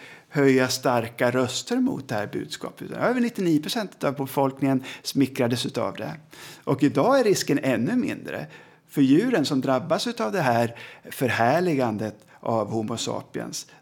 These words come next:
de kan överhuvudtaget inte protestera mot detta. Så det, det är liksom lätt att förstå varför, eh, människor framför detta. Det är lätt att förstå varför människor uppskattar det här, eh, budskapet. Det var en form utav vinst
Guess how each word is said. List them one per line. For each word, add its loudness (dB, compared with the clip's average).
de 0
kan 0
överhuvudtaget 0
inte -4
protestera -10
mot -14
detta. -12
Så -8
det, 4
det -2
är 2
liksom -2
lätt -4
att -6
förstå -2
varför, 0
eh, 0
människor 0
framför -2
detta. -4
Det 0
är 2
lätt -2
att -16
förstå -6
varför -8
människor -6
uppskattar -6
det -4
här, -6
eh, -10
budskapet. -16
Det 6
var 4
en 2
form 4
utav 0
vinst -2